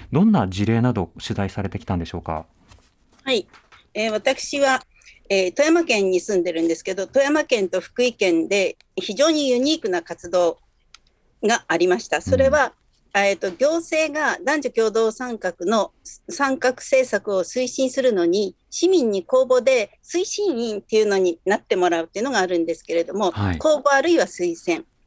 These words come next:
Speaker 2: で、それ、そこになんと、えー、統一教会の信者さんが、あの、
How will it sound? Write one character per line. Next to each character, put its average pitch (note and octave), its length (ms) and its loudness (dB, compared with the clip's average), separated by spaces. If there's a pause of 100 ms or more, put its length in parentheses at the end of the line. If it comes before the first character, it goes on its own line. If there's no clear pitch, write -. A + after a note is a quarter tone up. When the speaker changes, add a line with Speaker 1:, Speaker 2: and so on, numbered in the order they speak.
(120)
Speaker 2:
で、 C4 140 2
そ D4 180 2
れ、 E4+ 360 2
そ - 200 -8
こ - 180 0
に E4 360 4 (180)
な C4 160 2
ん B3 100 -2
と、 F3+ 360 2 (320)
え F#3+ 140 2
ー、 F#3 140 0
統 E4+ 140 4
一 E4 140 -4
教 - 240 2
会 - 200 2
の E3+ 120 0
信 C#4 260 -4
者 C4+ 80 2
さ B3+ 200 -4
ん A#3+ 100 -8
が、 A3+ 240 -4 (340)
あ G#3+ 160 -2
の、 G3+ 220 0